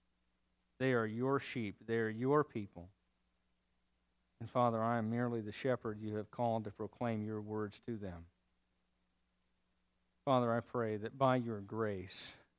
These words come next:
that you would be the purity that we seek, that you would grant it to us, uh, through the Son on, on, on our behalf, that we might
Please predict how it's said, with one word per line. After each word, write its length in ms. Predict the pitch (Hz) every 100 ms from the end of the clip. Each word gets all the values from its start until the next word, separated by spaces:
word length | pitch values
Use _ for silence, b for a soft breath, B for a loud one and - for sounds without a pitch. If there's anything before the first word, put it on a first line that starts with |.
| -
that 200 | 127 123
you 240 | 127 139
would 200 | 156 123
be 160 | 123 123
the 120 | 107
purity 680 | - - 127 117 104 98 92 95 _ _ _ _ -
that 160 | 113
we 160 | 123 120
seek, 380 | - 127 104 95 _ -
that 120 | 110
you 260 | 117 127 123
would 240 | 120 110 - _ _ _ _ _ _ _ _ _ -
grant 420 | 135 143 147 147
it 160 | 139 131 B B B _ -
to 240 | 165 151
us, 420 | 120 110 104 - - _ _ _ _
uh, 120 | 113 113 - -
through 200 | 156 151
the 100 | 127
Son 500 | - 120 101 95 98 - _ _ 123
on, 220 | 117 117 _ _ -
on, 260 | 127 120 113 _ _ _
on 120 | 131 127
our 160 | 139
behalf, 480 | 147 120 123 98 87 - _ _ _ _ _ _ _ _ _ _ -
that 220 | 123 123
we 200 | 127 131
might 360 | 131 117 110